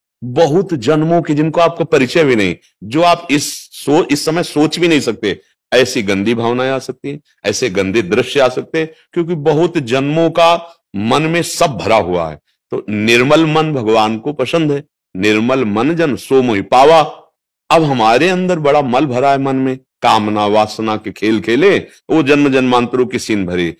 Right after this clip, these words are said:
अब हमको गंभीर रहना है, ना हमें उससे दुखी होना है और ना उससे सुखी होना है। नाम जप कर रहे हैं, वो सीने आ रहे हैं, निकल रहे हैं, आपका मन निर्मल होता चला जा रहा है, तो उसमें परेशानी क्या है?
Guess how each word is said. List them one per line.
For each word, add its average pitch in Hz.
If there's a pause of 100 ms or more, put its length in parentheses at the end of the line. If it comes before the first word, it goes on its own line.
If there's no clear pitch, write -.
(140)
अब 135
हमको 151
गंभीर 123
रहना 90
है, 80 (420)
ना 117
हमें 143
उससे -
दुखी 98
होना 147
है 170 (160)
और 117
ना 110
उससे 143
सुखी 120
होना 90
है। 80 (220)
नाम 120
जप 131
कर 147
रहे 165
हैं, 165
वो 156
सीने 123
आ 113
रहे 131
हैं, 143
निकल 104
रहे 85
हैं, 80 (200)
आपका 135
मन 143
निर्मल 127
होता 95
चला 92
जा 87
रहा 82
है, 80 (340)
तो 165
उसमें 180
परेशानी 160
क्या 87
है? -